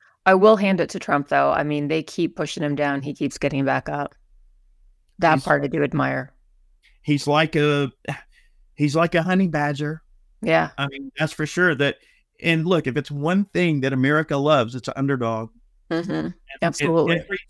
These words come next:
Speaker 2: time they sling mud at him and he s-, and he shakes it off, he gets more and more popular. And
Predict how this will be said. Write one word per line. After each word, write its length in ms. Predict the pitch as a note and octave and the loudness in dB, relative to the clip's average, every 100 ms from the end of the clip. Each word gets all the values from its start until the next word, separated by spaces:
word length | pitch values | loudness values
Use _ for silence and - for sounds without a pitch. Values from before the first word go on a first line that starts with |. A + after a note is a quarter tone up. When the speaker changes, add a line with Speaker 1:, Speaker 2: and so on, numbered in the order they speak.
| - | -10
Speaker 2:
time 160 | F#3 F#3+ | -2 0
they 140 | E3+ | 0
sling 320 | D#3+ F3+ F3+ F3+ | 0 0 0 2
mud 200 | D#3+ D3 | 2 2
at 120 | C3+ | 2
him 160 | C3+ | 2
and 100 | B2+ | 2
he 80 | B2+ | -2
s-, 460 | B2 - - - - | -6 -20 -20 -20 -6
and 160 | C#3 B2+ | -2 0
he 200 | B2 _ _ _ _ _ _ _ _ - | -2 _ _ _ _ _ _ _ _ -4
shakes 360 | F3+ F#3+ - | 2 2 2
it 80 | G3+ | 2
off, 320 | E3 C3+ B2 _ _ _ _ _ _ - | 2 0 -6 _ _ _ _ _ _ -8
he 80 | C3+ | -2
gets 240 | C#3 - | -2 0
more 160 | C#3+ D3 | 0 0
and 100 | C#3 | 0
more 140 | C#3 | -2
popular. 540 | C3+ C3 B2+ A#2+ A2+ A#2 | 0 0 0 -2 -4 -4
And 280 | - C3+ | -4 -6